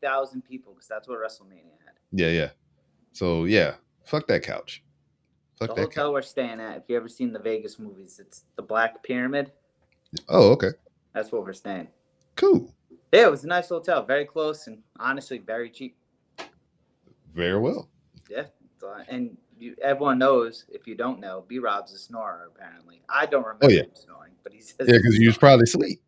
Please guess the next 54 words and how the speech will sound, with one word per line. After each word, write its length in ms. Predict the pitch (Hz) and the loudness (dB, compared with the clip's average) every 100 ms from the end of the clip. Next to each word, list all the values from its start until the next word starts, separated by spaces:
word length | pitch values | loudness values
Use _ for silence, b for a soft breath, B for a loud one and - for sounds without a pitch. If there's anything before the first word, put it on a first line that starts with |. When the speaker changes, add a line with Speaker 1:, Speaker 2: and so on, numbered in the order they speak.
| _ _ | _ _
Speaker 2:
<laughs> 260 | 139 - - | 4 4 4
Speaker 1:
Yeah, 200 | 139 - - _ _ | 2 2 -6 _ _
but 120 | 131 170 | -6 -2
you 80 | |
were 80 | 170 | 0
also 260 | 170 170 165 | 0 -2 -10
on 140 | 139 | -14
the 60 | 117 | -16
floor, 400 | - 127 98 85 _ | -16 -14 -14 -18 _
and 120 | 110 | -20
it 20 | 113 | -20
was, 160 | 110 | -10
like, 120 | - | -4
Speaker 2:
Yeah. 100 | 160 | -4
Speaker 1:
three 220 | - 113 117 | -6 -12 -14
in 80 | |
the 60 | 107 | -14
morning 320 | 107 104 92 | -12 -10 -12
'cause 140 | 92 95 | -14 -10
WrestleMania 640 | 104 - 110 104 101 92 | -10 -12 -18 -20 -20 -20
ends 180 | 98 90 | -20 -18
at 120 | 85 - | -18 -12
two. 220 | 98 - _ _ _ _ _ _ | -12 -12 _ _ _ _ _ _
Speaker 2:
Yes. 380 | 92 135 - - _ | -6 -6 -6 -14 _
<laughs> 80 | 110 104 B B B B B B B B 156 | 0 0 B B B B B B B B 4
Speaker 1:
No, 120 | 190 | 6
but 140 | 202 | 8
yeah, 120 | 233 | 6
so 180 | 226 220 | 8 8
I 160 | 196 226 | 8 8
thought 340 | 339 247 - | 6 6 6
WrestleMania 480 | 190 196 202 190 160 | 6 6 4 6 8
Backlash 500 | 151 151 160 147 143 | 8 6 4 4 2
was 140 | 113 | -6
good. 320 | - 123 135 - _ | -2 0 0 -4 _
I 100 | 131 | -4
thought 260 | 151 151 - | 0 -2 -4
Cesaro 720 | - - 127 120 131 135 135 | -14 -20 -14 -6 0 0 0
and 100 | 131 | -4
Roman 320 | 123 120 123 | -8 -10 -12
did 220 | 117 113 113 | -14 -16 -10
good. 200 | 113 117 | -8 -6
I 120 | 117 | -6
thought 240 | 160 180 | -6 -6
the 80 | 151 | -8
triple 300 | - 175 127 | -10 -10 -12
threat 300 | 127 139 135 | -8 -8 -8
was 140 | 120 | -12
honestly 340 | 127 117 110 110 | -16 -18 -20 -20
good 140 | 117 110 | -18 -18
for 60 | 104 98 | -20 -20
three 160 | 113 | -20
big 200 | 110 110 | -16 -18
dudes. 380 | - 104 113 _ | -18 -20 _ _